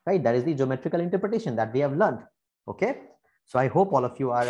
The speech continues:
absolutely fine and comfortable with this tan theta। इसी को dy by dx बोलते हैं, इसी को slope बोलते हैं, इसी को gradient बोलते हैं,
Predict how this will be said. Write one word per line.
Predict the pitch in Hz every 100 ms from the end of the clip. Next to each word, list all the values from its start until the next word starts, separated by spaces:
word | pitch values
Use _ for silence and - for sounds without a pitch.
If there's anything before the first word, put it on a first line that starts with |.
| 120
absolutely | - 160 165 180 -
fine | 127 139 135
and | 120 120
comfortable | 120 156 208 202 123
with | 107
this | 110 -
tan | 113 110
theta। | 180 180 - _ _ _ _ _
इसी | 143 156
को | 156 143
dy | 123
by | 127 120 110
dx | 131 127 123
बोलते | 113 123
हैं, | 117
इसी | 117
को | 117
slope | 113 - 143
बोलते | 123 117 113 117
हैं, | 113
इसी | 113
को | 117
gradient | 110 113 135 139
बोलते | 117 113 120
हैं, | 117